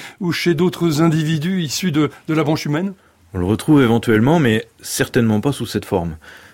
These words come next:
Speaker 2: C'est tout à fait surprenant, et comme vous l'avez précisé,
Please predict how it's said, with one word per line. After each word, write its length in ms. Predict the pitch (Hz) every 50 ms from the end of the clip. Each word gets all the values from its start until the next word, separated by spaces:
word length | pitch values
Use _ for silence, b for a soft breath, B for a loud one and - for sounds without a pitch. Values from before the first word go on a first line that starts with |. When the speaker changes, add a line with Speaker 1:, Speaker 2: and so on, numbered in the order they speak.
| B -
Speaker 2:
C'est 460 | - - - - - - - - 110
tout 160 | 95 - - 120
à 40 |
fait 120 | 101 120 113
surprenant, 580 | - 120 104 - - 101 104 131 139 135 113
et 60 | 95 90
comme 160 | - 95 90
vous 140 | 87 90 92
l'avez 460 | 90 87 92 90 87 87 90 92 92
précisé, 540 | - - 95 - - 98 92 113 139 170